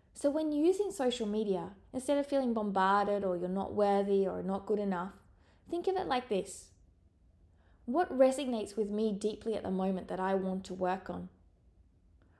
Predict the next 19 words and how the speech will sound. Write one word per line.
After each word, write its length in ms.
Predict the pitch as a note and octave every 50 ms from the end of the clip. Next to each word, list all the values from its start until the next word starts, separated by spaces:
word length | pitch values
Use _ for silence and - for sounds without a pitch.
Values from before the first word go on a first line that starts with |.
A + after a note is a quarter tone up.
| _
What 260 | - A3 B3+ C4 -
will 200 | C4 C4 C4 A#3+
I 80 | A#3 A3+
really 400 | G#3 G3 F#3+ A3+ C4 C#4+ C#4 B3+
work 340 | A3 G3+ F#3+ F#3 F#3+ F#3+ -
on 120 | G3 F#3+
and 120 | F#3 F#3 F#3
build 160 | F#3+ F#3 F3+
a 40 | F#3
habit 380 | - - G3 G3+ G3 - - -
for 220 | - F#3 F3 F3+ F#3
to 120 | F3+ -
place 300 | F#3+ - G#3+ G#3 G#3+ G#3+
it 80 | A#3 A3+
into 220 | A#3 A3+ A#3+ B3+
my 160 | A#3 A3+ A3
life 280 | G3+ F#3+ F#3 F3+ F#3+ -
to 80 | - G#3+
become 640 | G3+ G3+ G3 G3 - G3+ F#3+ F#3+ F#3 F#3 F#3 F#3+